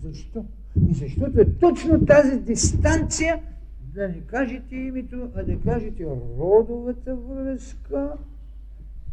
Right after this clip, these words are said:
или почитанието, когато кажете: „Батко, како, а не Марике?“ „Хубави,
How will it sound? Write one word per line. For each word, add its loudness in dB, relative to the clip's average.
или 4
почитанието, -4
когато -8
кажете: -6
„Батко, -6
како, -4
а -6
не 4
Марике?“ -2
„Хубави, -10